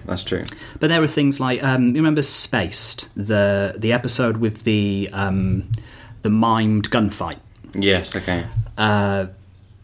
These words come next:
Speaker 2: that was a piece of stand-up that Simon Pegg tried to get to work for years.
Speaker 1: Oh, really?
Speaker 2: And it never really took off, but it was always an idea that he really liked and had in the back of his head. So when he had this episode of Spaced,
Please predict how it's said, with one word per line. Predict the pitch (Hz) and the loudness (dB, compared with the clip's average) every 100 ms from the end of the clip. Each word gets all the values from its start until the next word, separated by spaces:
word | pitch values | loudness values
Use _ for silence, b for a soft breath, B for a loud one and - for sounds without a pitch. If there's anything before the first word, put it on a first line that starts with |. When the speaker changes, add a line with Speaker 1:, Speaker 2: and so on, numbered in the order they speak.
| - - - - - - | -20 -20 -20 -20 -20 -12
Speaker 2:
that | 120 143 147 | -2 0 2
was | 131 | 2
a | 135 | 0
piece | - 131 120 | 2 2 2
of | 120 - | 0 0
stand-up | - 123 113 95 - | 2 2 2 2 -4
that | 101 | -2
Simon | - 120 107 107 | 0 2 2 2
Pegg | 123 110 - - _ - | 2 0 -2 -14 _ -6
tried | - 123 113 104 | 2 4 4 2
to | - | -2
get | 110 101 | -4 -4
to | - | -4
work | 101 110 80 - - - | 0 2 0 -4 -12 -16
for | - - | -8 -2
years. | 98 98 123 110 85 82 - - B B - | -2 0 2 2 0 -4 -4 -4 B B -4
Speaker 1:
Oh, | 127 | 2
really? | 143 98 | 2 2
Speaker 2:
And | 110 | 2
it | 104 | 2
never | 113 117 120 123 120 | 2 2 0 0 0
really | 113 117 113 107 | 2 2 4 2
took | 104 - 107 - | 0 0 -2 0
off, | 98 - - | -2 -2 -4
but | 107 | 0
it | 104 | 2
was | 110 | 2
always | 120 123 117 | 4 4 4
an | 110 | 4
idea | 104 101 | 4 2
that | 101 101 | 0 -2
he | |
really | 101 98 | -2 0
liked | 101 104 90 | 2 0 -2
and | 101 | -4
had | 95 | -4
in | 95 | -2
the | 92 | -2
back | 92 - | -4 -4
of | |
his | 139 | -8
head. | - 98 78 - B B B | -4 -4 -4 -8 B B B
So | - 110 | 0 2
when | 123 135 | 2 2
he | |
had | 120 120 | 2 0
this | 107 123 | 2 0
episode | 110 104 107 | 0 0 0
of | 95 | 0
Spaced, | - 156 - 67 - - - | 0 0 0 -4 -4 -4 -6